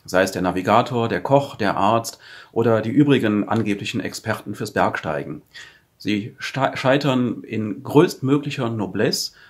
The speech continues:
und ausgesprochen stilvoll. Ein kleiner Auszug. Am nächsten Morgen war niemand marschfähig. Burley lag als Reaktion auf seine großartige Leistung vom Vortage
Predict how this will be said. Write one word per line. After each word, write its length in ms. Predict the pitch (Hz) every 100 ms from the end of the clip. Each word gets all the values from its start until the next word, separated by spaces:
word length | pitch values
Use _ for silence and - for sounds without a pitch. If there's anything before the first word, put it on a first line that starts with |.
| _
und 160 | 98 - -
ausgesprochen 800 | 127 175 - 143 127 135 135 135
stilvoll. 720 | - 123 127 135 78 78 82 _ _ _ - - - _ _ _ -
Ein 120 | 170
kleiner 260 | 214 196 131
Auszug. 560 | - - 90 - - - - - - - -
Am 160 | 160
nächsten 480 | 175 226 - - 175
Morgen 720 | 147 139 165 135 120 147 135
war 240 | 117 113 113
niemand 420 | 139 143 127 107
marschfähig. 720 | 101 - - 82 73 - - 110 - - - -
Burley 400 | 175 208 113 117
lag 360 | 107 143 -
als 320 | 110 101 -
Reaktion 520 | 107 95 92 - 120 104
auf 100 | -
seine 220 | 92 92
großartige 560 | 107 123 104 104 104
Leistung 400 | 101 104 120 123
vom 160 | 117 104
Vortage 720 | - 156 170 107 98 107